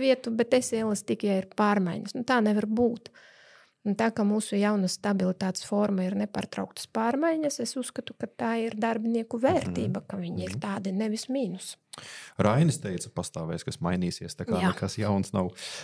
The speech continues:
Speaker 2: nav jāizgudro. Bet, mm, tāds, tāds jautājums, nu, es negribētu teikt, ka viņš ir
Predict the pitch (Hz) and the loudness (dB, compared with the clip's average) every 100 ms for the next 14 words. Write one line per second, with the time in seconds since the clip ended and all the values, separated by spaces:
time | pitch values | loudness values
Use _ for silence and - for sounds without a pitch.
0 | - 101 98 127 196 113 101 92 92 - | 0 2 4 4 4 2 0 2 2 0
1 | 123 - 110 110 139 113 127 131 123 131 | -8 2 2 2 2 0 2 2 2 4
2 | 120 - - 127 131 135 127 127 - 123 | 2 0 -10 -8 -4 -2 0 0 0 -4
3 | - 127 120 131 156 120 107 104 - - | -2 2 4 4 4 4 4 2 -2 -8
4 | - - - - 165 - 170 - 185 139 | -14 -14 -10 -8 -8 0 -2 0 -2 0
5 | 117 - 131 113 - | 0 2 2 0 -2